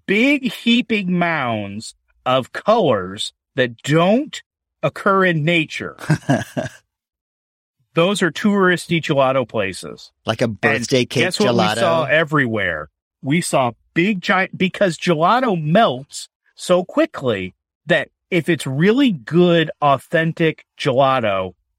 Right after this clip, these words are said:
Speaker 1: it would never have a big mound of anything. In fact, the best gelato is hidden from view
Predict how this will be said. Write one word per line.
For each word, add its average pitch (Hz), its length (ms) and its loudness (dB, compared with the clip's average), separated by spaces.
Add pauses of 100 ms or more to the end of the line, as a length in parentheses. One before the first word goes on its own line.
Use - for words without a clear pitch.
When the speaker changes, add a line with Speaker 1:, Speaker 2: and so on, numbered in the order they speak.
(140)
Speaker 1:
it 156 80 0
would 143 220 0
never 170 340 0
have 147 160 -4
a 131 80 -4
big 120 240 -2
mound 104 460 -4 (340)
of 107 120 -4
anything. 90 520 -10
In 135 140 -2
fact, 151 240 -2
the 170 60 2
best 247 380 -2
gelato 117 600 2 (200)
is 127 300 -4
hidden 226 320 2
from 151 260 -2
view 127 480 -2